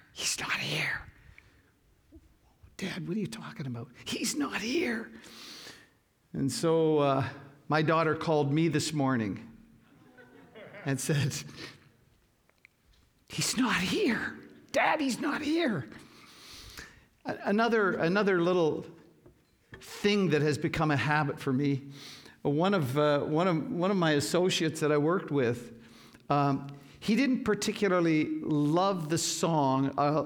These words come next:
"Alive, Alive, My Jesus Is Alive." And I would sing it, and he would get the, he'd get the song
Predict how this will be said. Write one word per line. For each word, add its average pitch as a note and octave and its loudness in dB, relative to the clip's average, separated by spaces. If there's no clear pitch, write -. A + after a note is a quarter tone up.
"Alive, D#3+ 2
Alive, D#3+ 2
My D3 2
Jesus C3+ 0
Is B2 -2
Alive." B2+ 2
And D#3+ 2
I D#3+ 4
would E3 2
sing F#3+ 2
it, - -2
and D#3+ 4
he D#3 4
would D3 2
get F3+ 0
the, E3+ 0
he'd D#3 0
get F3+ 0
the F3+ 0
song D#3+ 0